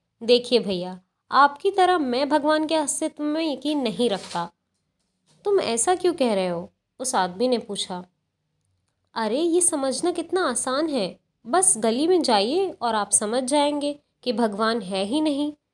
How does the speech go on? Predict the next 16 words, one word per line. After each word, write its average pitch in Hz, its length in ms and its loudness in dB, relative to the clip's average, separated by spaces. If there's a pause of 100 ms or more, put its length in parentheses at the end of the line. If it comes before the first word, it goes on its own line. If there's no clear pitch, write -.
(260)
आप 285 240 0
ही 415 100 4
बताइए, 226 580 0 (300)
अगर 294 260 2
भगवान 226 460 -2
होते 202 600 -2 (340)
तो 370 100 -2
क्या 370 320 0
इतने 302 320 0
लोग 320 300 0
बीमार 226 380 4
होते, 277 520 -2 (360)
इतने 359 400 2
बच्चे 269 460 -2
अनाथ 240 500 -2
होते? 285 400 -4